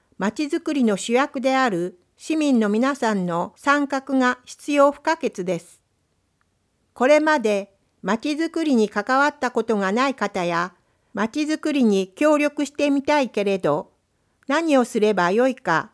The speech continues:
わからない方が、気軽にまちづくりに参加できる土台、プラットフォームを作るため、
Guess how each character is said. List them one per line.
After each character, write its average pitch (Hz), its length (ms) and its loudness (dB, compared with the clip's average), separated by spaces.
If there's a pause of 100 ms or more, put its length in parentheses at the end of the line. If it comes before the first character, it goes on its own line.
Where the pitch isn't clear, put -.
わ 185 140 -6
か 269 160 0
ら 285 100 2
な 302 180 0
い 277 100 -2
方 202 280 -4
が、 165 280 -4 (560)
気 214 120 -2
軽 269 300 4
に 254 340 2
ま 196 140 -2
ち 294 120 -4
づ 311 180 -4
く 320 160 -4
り 254 80 2
に 190 200 2
参 269 280 0
加 277 160 -2
で 269 100 -4
き 240 180 -6
る 180 240 -4 (220)
土 190 140 -2
台、 247 280 0 (720)
プ - 80 -8
ラ 277 160 2
ッ - 100 -18
ト 262 140 0
フ 294 200 2
ォ - 20 4
ー - 20 4
ム 185 220 2
を - 180 -4 (300)
作 - 200 -4
る 277 120 0
た 185 180 0
め、 180 320 -2